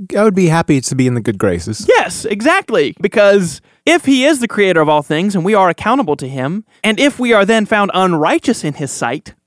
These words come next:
Speaker 2: ooh, we're in trouble. We're in
Speaker 1: Yeah, hmm.
Speaker 2: big trouble.
Speaker 1: Not, yeah, that's not high on my
Speaker 2: Yeah.
Speaker 1: list.
Speaker 2: Eternal, never-ending, everlasting, roam the wilderness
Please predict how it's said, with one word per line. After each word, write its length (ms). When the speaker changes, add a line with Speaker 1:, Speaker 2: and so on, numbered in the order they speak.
Speaker 2:
ooh, 1080
we're 180
in 80
trouble. 480
We're 140
in 80
Speaker 1:
Yeah, 140
hmm. 440
Speaker 2:
big 240
trouble. 320
Speaker 1:
Not, 180
yeah, 240
that's 400
not 140
high 180
on 80
my 160
Speaker 2:
Yeah. 200
Speaker 1:
list. 180
Speaker 2:
Eternal, 500
never-ending, 640
everlasting, 720
roam 320
the 60
wilderness 680